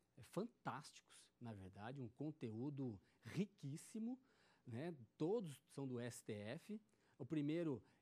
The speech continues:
é a ação de descumprimento de preceito fundamental de dois mil e quatro. É bem verdade que no decorrer do processo perdeu-se o objeto, mas a discussão, o, a importância do, quero dizer, do, do,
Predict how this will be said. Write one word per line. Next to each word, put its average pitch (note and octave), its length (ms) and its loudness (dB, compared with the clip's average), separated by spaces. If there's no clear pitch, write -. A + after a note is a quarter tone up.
é C3 100 -2
a C3 120 0
ação D3 240 -2
de C3+ 60 -2
descumprimento C#3 440 2
de B2+ 60 -2
preceito B2+ 360 0
fundamental B2+ 680 0
de C#3 80 -2
dois A#2+ 180 0
mil A#2+ 140 2
e A2 40 -2
quatro. C3+ 540 0
É A#2+ 120 -2
bem C3 160 4
verdade C3 580 0
que B2 220 0
no A#2 320 0
decorrer A#2+ 420 2
do A2+ 80 -2
processo A#2 480 -2
perdeu-se B2+ 600 2
o A#2 40 0
objeto, A2 640 -2
mas G#2 320 -4
a A2 120 -2
discussão, B2+ 600 -2
o, G#2+ 340 -2
a G#2+ 100 -4
importância A2+ 720 -2
do, B2+ 400 6
quero B2 160 0
dizer, A2+ 240 2
do, B2+ 500 4
do, A#2 600 2